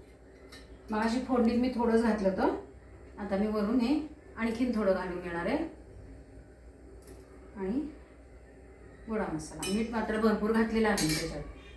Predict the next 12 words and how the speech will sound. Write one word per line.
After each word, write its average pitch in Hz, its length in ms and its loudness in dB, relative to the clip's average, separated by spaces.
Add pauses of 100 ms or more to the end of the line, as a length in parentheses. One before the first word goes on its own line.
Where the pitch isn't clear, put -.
(360)
कारण 190 160 0
पापडात 202 400 2
एक 220 140 8
मीठ 214 260 2
थोडं 208 180 4
असतं. 208 400 0 (720)
करणार 208 320 8
आहे 220 180 8 (600)
कारल्याची 214 480 6
कोरडी 285 340 8
भाजी 185 260 4
चकत्यांची. 214 640 2